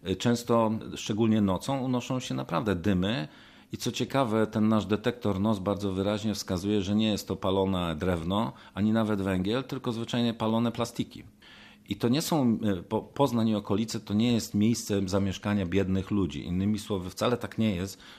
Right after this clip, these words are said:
że mamy tylko i wyłącznie do czynienia z klasyczną ubóstwem energetycznym, ale często mamy do czynienia z zwyczajnie inną kulturą, która pozwala ludziom wrzucać różne rzeczy do, do pieca,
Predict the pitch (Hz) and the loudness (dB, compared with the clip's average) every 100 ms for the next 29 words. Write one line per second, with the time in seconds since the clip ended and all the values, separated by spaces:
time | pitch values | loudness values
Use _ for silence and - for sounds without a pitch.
0 | - 87 98 95 - 123 117 98 98 104 | -8 -2 0 0 0 -2 0 -2 0 -2
1 | - 90 85 92 95 95 87 - 87 - | -2 -6 -4 -4 -2 -2 -4 -6 -8 -8
2 | - - 98 90 - - 104 92 101 - | -10 -6 -4 -4 -8 -8 -6 -4 -4 -2
3 | 98 82 85 85 82 80 82 - 82 98 | -2 0 -2 -2 -4 -6 -8 -8 -6 -6
4 | 135 - - - 104 107 - 151 156 143 | -6 -12 -20 -8 -4 -2 -4 -4 -2 -2
5 | 135 131 - 131 135 123 123 120 - 117 | -4 -6 -4 -4 -4 -6 -8 -8 -2 0
6 | 123 135 - - - 120 123 123 139 139 | 2 -2 -6 -14 -6 2 4 4 2 0
7 | 131 127 175 131 78 85 85 - 98 95 | 0 0 2 2 2 -2 -6 -4 0 2
8 | 92 92 - - - 101 101 220 - 95 | 2 -2 -6 -20 -8 -6 -2 0 2 2
9 | 92 92 85 76 101 - - - - 92 | 4 2 0 -2 -2 -6 -14 -20 -12 -6
10 | 139 - 87 - 98 85 95 87 95 - | -4 0 -2 -2 -4 0 -2 0 -2 -2
11 | 87 92 87 85 85 95 95 - 87 - | -4 -2 -2 -4 -6 -6 -6 -4 -4 -4
12 | - 104 147 | -4 -2 -4